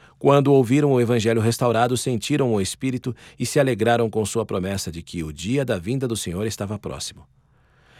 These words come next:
Chegando à casa de um membro da igreja, Willard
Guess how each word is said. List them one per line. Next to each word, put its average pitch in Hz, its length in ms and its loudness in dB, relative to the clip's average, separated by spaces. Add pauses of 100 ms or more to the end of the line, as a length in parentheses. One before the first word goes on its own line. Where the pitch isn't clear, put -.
Chegando 160 520 2
à 135 100 6
casa 92 320 -2
de 85 80 -6
um 82 60 -4
membro 90 280 -4
da 76 120 -8
igreja, 90 400 -4 (280)
Willard 147 400 2